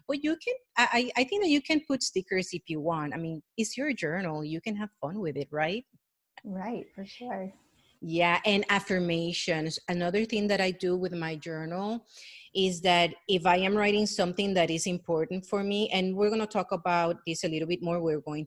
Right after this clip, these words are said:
Speaker 1: to expand when we talk about how to do it for, um, uh, for weight loss. But for example, in my case, if,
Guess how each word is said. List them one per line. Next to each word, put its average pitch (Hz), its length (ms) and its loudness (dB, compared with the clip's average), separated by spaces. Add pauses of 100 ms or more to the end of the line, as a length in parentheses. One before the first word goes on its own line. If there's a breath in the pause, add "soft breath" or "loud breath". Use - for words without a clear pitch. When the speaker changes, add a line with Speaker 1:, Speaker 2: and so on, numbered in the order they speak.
Speaker 1:
to 160 140 -4
expand 151 640 -6
when 151 240 -2
we 143 180 -4
talk 147 280 -6
about 151 340 -4
how 151 160 -4
to 151 120 -8
do 147 200 -6
it 160 180 -4
for, 156 300 -4
um, 135 240 -4 (720)
uh, 139 120 -2
for 151 220 -4
weight 165 260 0
loss. 196 380 -2 (640 loud breath)
But 185 240 6
for 190 140 2
example, 180 540 2
in 170 180 0
my 165 200 0
case, 196 540 2 (120)
if, 202 280 6